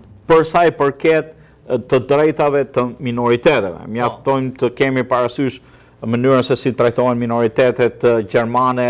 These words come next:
apo austriake në Itali apo anasjelltas. Pra, e, a duhet marr një veprim në drejtim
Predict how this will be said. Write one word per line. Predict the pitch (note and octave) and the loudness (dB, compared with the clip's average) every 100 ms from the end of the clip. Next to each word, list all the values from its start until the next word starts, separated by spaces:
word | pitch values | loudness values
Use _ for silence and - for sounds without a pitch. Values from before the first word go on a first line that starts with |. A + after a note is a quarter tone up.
| A#2 | -2
apo | A2 A#2 | 0 0
austriake | A2+ - A#2 B2 A2+ A#2+ | 0 0 0 0 0 -4
në | A2 G#2+ | -6 -2
Itali | A2+ A2 B2 A#2+ A#2+ - - | -2 -2 -4 -6 -8 -20 -6
apo | A#2 G#2+ A#2 A#2 | -2 0 0 0
anasjelltas. | A2+ - D#3 C#3 A2+ B2 - | 0 0 2 2 2 -4 2
Pra, | F3 C3+ - - _ _ - | 2 2 -2 -20 _ _ -2
e, | B2+ B2+ B2+ - _ _ _ _ _ D3 | 2 2 0 -6 _ _ _ _ _ 2
a | D3 D3 A#2 - | 4 2 -2 -8
duhet | G#3+ B3 A#3 - - - E3 - - | -2 4 4 2 -6 -18 -18 -18 -10
marr | C3+ D3+ F3+ C3 F#2+ F#2 B2 | -4 0 4 4 2 -4 -10
një | C3+ D#3 D#3 | -6 0 2
veprim | D#3+ D#3+ G3 B2 F2+ - _ _ _ - | 2 2 0 0 -8 -18 _ _ _ -4
në | B2 B2+ G#2+ | -2 0 2
drejtim | D3 D3 - F#3 F#3 | 2 2 -2 -4 -4